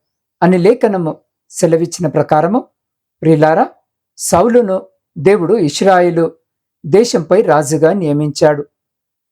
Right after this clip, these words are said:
సమూయేలు అతన్ని రాజుగా ప్రకటించాడు. అప్పటికి సౌలులో మంచి తగ్గింపు ఉంది. మంచి ఆత్మీయ అనుభవాలు తెలుసు. మంచి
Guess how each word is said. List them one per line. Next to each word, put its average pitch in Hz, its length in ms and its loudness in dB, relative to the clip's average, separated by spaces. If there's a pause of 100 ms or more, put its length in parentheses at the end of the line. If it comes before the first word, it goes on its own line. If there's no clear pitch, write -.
సమూయేలు 190 760 0 (140)
అతన్ని 160 300 0
రాజుగా 170 420 0
ప్రకటించాడు. 151 840 -2 (600)
అప్పటికి 170 720 0 (460)
సౌలులో 220 500 2
మంచి 214 340 -2
తగ్గింపు 165 440 -2
ఉంది. 160 460 0 (500)
మంచి 233 480 -2 (200)
ఆత్మీయ 175 580 0 (280)
అనుభవాలు 156 540 0
తెలుసు. 151 560 -4 (720)
మంచి 247 540 -2